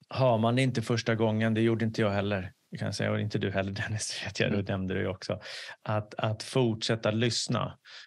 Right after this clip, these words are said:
Speaker 1: Eh, och, och, och det är det jag också hoppas i det här fallet med, med din fantastiska berättelse, Sandra, hur, hur, hur, hur, hur bra det faktiskt kan bli när man väl, när det väl klickar. Eh, och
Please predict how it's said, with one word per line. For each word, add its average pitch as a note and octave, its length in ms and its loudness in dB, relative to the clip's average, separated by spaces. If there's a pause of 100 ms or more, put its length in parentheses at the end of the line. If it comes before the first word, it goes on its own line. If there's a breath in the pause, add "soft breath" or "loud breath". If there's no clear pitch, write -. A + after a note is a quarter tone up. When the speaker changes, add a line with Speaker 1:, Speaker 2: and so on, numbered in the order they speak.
(120)
Speaker 1:
Eh, A2 220 0
och, G#2+ 420 2
och, G#2 200 -4
och A#2+ 140 -2
det A2+ 80 0
är A2+ 40 2
det A#2+ 260 2
jag G#2+ 260 4
också G#2+ 180 -4
hoppas G#2+ 680 -2 (440)
i A2+ 140 -2
det G#2 100 -4
här G2+ 160 -2
fallet G2+ 340 -2
med, G#2 180 -4
med G2+ 160 -2
din A2 380 0 (380)
fantastiska G#2+ 640 -2
berättelse, G2 520 -2
Sandra, F#2+ 380 0
hur, G2 260 -2
hur, G#2+ 300 0
hur, G#2 300 0 (320)
hur, A2+ 360 2 (160)
hur B2+ 240 0 (100)
bra A2 400 4
det G#2+ 100 0
faktiskt A2 480 -4
kan A2+ 160 0
bli G#2+ 400 2 (380 loud breath)
när G#2 340 2
man G#2 220 0
väl, F#2+ 420 0 (100)
när A#2 240 2
det A2 80 0
väl G2+ 200 0
klickar. A#2 680 -2 (560 loud breath)
Eh, G#2 220 -2
och A2 320 0